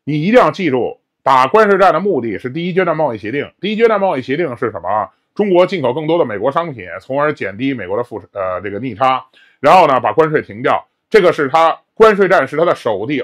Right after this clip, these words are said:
呃，手段，而不是他的目的。一旦他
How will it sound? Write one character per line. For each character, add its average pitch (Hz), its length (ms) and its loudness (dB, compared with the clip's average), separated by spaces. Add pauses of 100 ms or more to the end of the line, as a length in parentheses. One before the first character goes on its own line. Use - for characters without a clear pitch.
呃， 107 180 -2
手 95 240 -8
段， 131 140 0
而 127 100 -4
不 147 80 -6
是 139 80 -8
他 131 80 -4
的 135 80 -4
目 147 240 -10
的。 73 180 -20 (1600)
一 208 160 2
旦 185 260 6
他 185 280 4